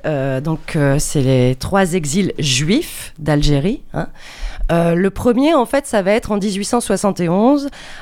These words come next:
avec, euh, le décret Crémieux, l'instauration du décret Crémieux, qui est un décret, en fait, qui va naturaliser les Juifs d'Algérie. C'est-à-dire que les Juifs d'Algérie vont tout à coup devenir français.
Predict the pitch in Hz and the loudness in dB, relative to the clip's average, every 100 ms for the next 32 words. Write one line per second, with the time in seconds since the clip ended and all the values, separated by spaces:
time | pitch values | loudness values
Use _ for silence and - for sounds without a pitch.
0 | - 175 175 208 247 - - - 170 175 | -6 -2 0 0 0 -2 -10 -4 0 2
1 | 165 160 180 202 170 190 - 247 233 185 | 4 4 4 4 2 0 -2 -2 0 2
2 | 135 147 170 233 185 196 262 196 160 175 | 2 2 0 2 2 2 0 0 0 0
3 | - 220 - 170 147 190 302 - - - | 0 -2 0 2 4 4 2 -6 -14 -14
4 | - - - - 240 254 269 247 202 220 | -14 -16 -14 -6 -2 2 4 2 0 -4
5 | - 302 269 208 294 302 233 196 190 208 | -2 -2 -2 0 -2 -2 -4 0 2 0
6 | 262 311 330 - 262 233 202 208 165 226 | 2 2 0 -4 0 0 0 -2 2 2
7 | 302 247 196 156 247 190 190 165 175 139 | 2 0 0 0 -4 0 -2 0 -6 -6
8 | - - - - - 190 208 262 240 202 | -12 -14 -16 -14 -6 -4 0 0 2 0
9 | 196 180 311 226 208 156 190 170 226 359 | 0 0 -2 0 -2 0 -4 -2 -2 -2
10 | - 165 196 - 403 349 226 - 175 - | -4 -2 -2 0 -4 -2 -4 -4 -12 -14
11 | - - 170 190 190 196 254 - - 110 | -20 -10 0 2 4 2 2 -2 -10 -2
12 | 202 196 - | 0 0 -4